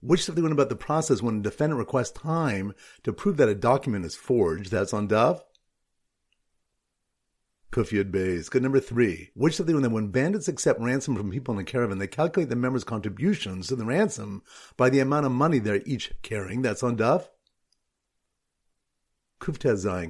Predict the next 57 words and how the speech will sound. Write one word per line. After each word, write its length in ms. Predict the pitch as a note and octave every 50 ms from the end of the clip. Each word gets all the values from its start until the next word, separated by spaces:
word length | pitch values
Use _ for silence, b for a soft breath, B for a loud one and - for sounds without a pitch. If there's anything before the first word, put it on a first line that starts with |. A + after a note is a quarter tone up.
| - A#2+
Good 120 | A#2 C#3
number 200 | E3 E3 D#3+ D3
five. 320 | - - C#3 B2 A#2 G#2+ G#2+
Which 140 | C#3+ D#3+
daf 80 | E3 E3
do 80 | D3+ D3+
we 60 | D3
learn 80 | C3
that 160 | A#2 G2+ - -
since 220 | - F#3 G#3+ -
the 100 | - B2
caravan 240 | - B2+ D3+ D3 B2+
is 80 | G#2
called 240 | - - B2+ A#2 G#2+
an 100 | G#2 F#2+ - -
asham, 320 | D3 D#3+ D#3 - A2+ F#2
a 60 | F#2
gazlan 340 | G2 A#2 C3 C3+ D3+ C3+ D#3+
is 100 | C3+ G#2+
not 180 | A#2+ C#3 D#3 D#3+
yotzi 340 | D3+ D3 D3 C#3 A#2 C3 B2
returning 340 | G#2+ F#2+ - D3+ C#3+ B2
payment 380 | G2+ G#2+ C#3+ F3+ F3+ D#3 B2+ -
if 120 | A2+ -
he 60 | - C3+
returns 540 | A#2+ A2+ A2 - - E3 F#3 G#3 G3 A#2
it 120 | G2 E2+ - -
at 220 | - G#2 F#2 -
night? 420 | G2+ G#2+ A2 A#2+ A2+ E2 F2+ - -
That's 220 | G#2 G2+ G2 -
on 120 | A#2 G#2+ G#2+
daf 300 | A#2 A#2 C3+ F3+ - - _ _ _ _ _ _ _ _ _ _ _ _ _ _ _ _ _ _ _ _ _ _ _ _ _ _ _ _ _ _ _ _ _ _ _ _ _ _ _ _
Kuf 280 | - G#2 G2 F#2+ -
Yud. 320 | - F#2+ F#2 F#2+ F#2 F#2 G2
Good 100 | A#2 A#2+
number 160 | C3+ C3+ B2+
four. 560 | - - - C3 B2+ A#2 G#2 E2+ E2 - -
Which 220 | - A2+ E3 D#3 -
daf 40 | E3+
do 80 | D3
we 40 | D3+
learn 100 | D#3 D3
about 120 | C#3 C3+
a 40 | A#2
case 280 | - - - C#3 - -
of 40 | A#2
one 120 | A#2 C3+
who 80 | F3+ D3+
pours 260 | - - D3+ C#3+ B2+
out 120 | D3 C3
his 120 | A#2+ G2 G2+
wine 360 | G#2+ G#2 A2 B2+ D#3+ F#3+ E3+
barrel 180 | C3 G#2+ G2
to 100 | - -
save 240 | A#2 F#2 A#2 B2 B2
someone's 300 | - A#2+ G2 F2 F2 E2+
honey 500 | - A2+ D#3+ G#3+ G3+ C3+ - - - -